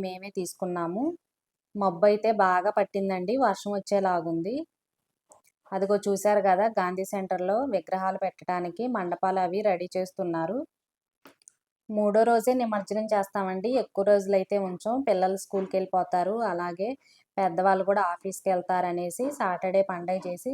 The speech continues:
సండే భోజనాలు పెట్టేసుకొని మండే నిమజ్జనం అయితే ఉండిద్ది. అందుకోసం అనేసి సరుకులకైతే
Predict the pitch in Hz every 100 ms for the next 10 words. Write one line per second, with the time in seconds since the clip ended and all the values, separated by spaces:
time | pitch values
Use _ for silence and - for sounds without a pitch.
0 | 277 208 180 190 180 175 170 185 180 175
1 | 175 175 - 180 202 294 277 _ - -
2 | 190 180 185 202 190 180 175 190 190 180
3 | 180 220 196 180 175 175 - 233 247 185
4 | 180 185 180 208 196 185 180 - 277 185
5 | 165 180 180 175 196